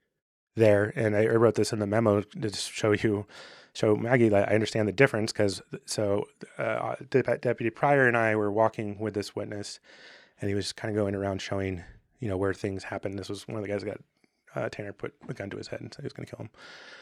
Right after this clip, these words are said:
And he said that Chris Champagne, when he drove him up there to go work on the wheat farm or whatever, uh, Chris Champagne told him, uh, "Yeah, this is where Tanner and I, uh,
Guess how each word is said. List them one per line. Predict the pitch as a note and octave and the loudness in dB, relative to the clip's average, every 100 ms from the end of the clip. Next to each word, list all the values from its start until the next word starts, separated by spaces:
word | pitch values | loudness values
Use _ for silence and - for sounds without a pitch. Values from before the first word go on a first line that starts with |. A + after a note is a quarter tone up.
| - - - _ _ _ _ | -20 -20 -20 _ _ _ _
And | B2+ A2+ G#2+ - - - - _ _ | 2 2 0 -4 -8 -12 -20 _ _
he | - D3+ D3+ | 2 6 6
said | C3 A2+ | 8 6
that | G#2+ | 4
Chris | - A#2 - | 2 -2 0
Champagne, | G#2+ G2 - - C3+ A2 G#2+ G#2 - - _ | -2 -4 -2 2 4 4 0 -2 -8 -20 _
when | A#2+ G#2 | -6 -2
he | G2 | 0
drove | G#2 G2+ | 2 2
him | G2+ | 2
up | G#2+ - | 0 2
there | G2+ F#2+ | 0 0
to | |
go | F#2+ F#2+ | 0 0
work | F#2+ G2+ G#2 - | 0 -2 -4 -4
on | G2 F#2+ | -8 -4
the | |
wheat | F#2 B2 | 0 0
farm | - G2 G2+ | -2 -10 -8
or | G2+ | -6
whatever, | G2 G#2 G#2+ G#2 - - - - _ - | -6 -4 -4 -6 -20 -20 -20 -20 _ -4
uh, | G2+ G2 | -2 -4
Chris | - A2 | -4 -4
Champagne | - G#2 G2 A2+ G#2 | -2 -6 -4 -2 -2
told | - G#2 | 0 -2
him, | G2+ F#2+ - _ - - - | -2 -6 -12 _ -20 -14 -6
uh, | G#2+ G2 G2 - _ _ _ _ _ _ _ | -4 -4 -8 -12 _ _ _ _ _ _ _
"Yeah, | A#2+ G#2+ - | -2 -2 -2
this | A#2+ | 0
is | A#2 | 2
where | A2 G#2 | 2 0
Tanner | - A#2 G#2+ | 2 2 2
and | G2 | 2
I, | G2 F#2+ F#2 - | 0 0 -2 -4
uh, | A2 F#2+ F#2 | -4 -4 -6